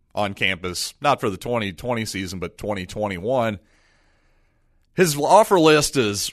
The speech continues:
rather impressive. It's Alabama, Georgia, Michigan State, Texas,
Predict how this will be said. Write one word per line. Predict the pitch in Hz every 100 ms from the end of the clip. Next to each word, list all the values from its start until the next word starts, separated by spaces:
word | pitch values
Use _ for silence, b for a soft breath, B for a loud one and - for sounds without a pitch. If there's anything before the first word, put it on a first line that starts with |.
| 135
rather | 151 147 135
impressive. | 123 131 104 85 87 62 55 - -
It's | 98 - - - -
Alabama, | 156 175 143 135 131 123 117 107
Georgia, | 104 123 139 - 127 117 104 90 -
Michigan | 107 131 - 117 113
State, | - 110 101 98 - _ -
Texas, | - 127 - - 104 95 -